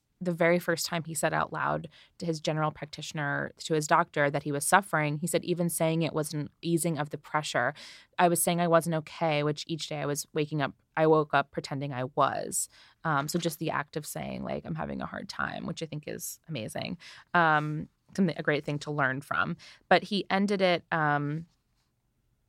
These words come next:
actually, no, if, I wanna note one more thing about it. He, the Daily Mail article came out in January, and he said that his parents questioned his decision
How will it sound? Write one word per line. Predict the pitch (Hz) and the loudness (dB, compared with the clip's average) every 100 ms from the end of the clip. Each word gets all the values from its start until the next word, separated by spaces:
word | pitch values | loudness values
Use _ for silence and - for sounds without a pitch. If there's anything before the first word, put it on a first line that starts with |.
| - | 4
actually, | 214 - 180 | 6 4 4
no, | 175 | 4
if, | 147 - | 4 2
I | |
wanna | 170 170 156 - | 4 4 0 -2
note | 165 156 | 0 2
one | 160 | 4
more | 156 | 2
thing | 147 147 | 2 0
about | 147 143 143 | 2 4 4
it. | 143 - - | 2 -2 -12
He, | 165 - 165 156 143 - | -10 -4 -2 0 -2 -6
the | 170 | 0
Daily | 180 202 | 2 4
Mail | 190 | 4
article | 156 156 165 | 4 2 0
came | 151 156 | -2 -4
out | 143 | -2
in | 165 | 0
January, | 165 160 160 147 143 | 0 2 2 2 2
and | 139 151 | 2 -2
he | 151 165 | -2 -4
said | 156 175 170 | 0 2 2
that | 165 - | 0 -4
his | 156 | -6
parents | - - 175 175 170 | -6 0 2 2 -2
questioned | - 165 165 - 156 | -2 0 0 -2 -4
his | 156 147 | -2 -4
decision | 147 - 165 165 135 139 | -6 -2 0 0 -2 -6